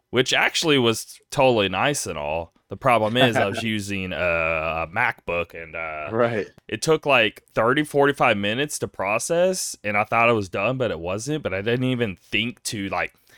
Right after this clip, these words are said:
Speaker 1: when I do the show on my computer, you're talking, like, a few seconds, and it's just done.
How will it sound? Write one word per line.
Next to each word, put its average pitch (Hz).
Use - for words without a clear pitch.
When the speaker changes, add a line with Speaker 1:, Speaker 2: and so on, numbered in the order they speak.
Speaker 1:
when 104
I 151
do 139
the 107
show 117
on 95
my 87
computer, 80
you're 98
talking, 117
like, 85
a 104
few 113
seconds, 127
and 98
it's 90
just -
done. 87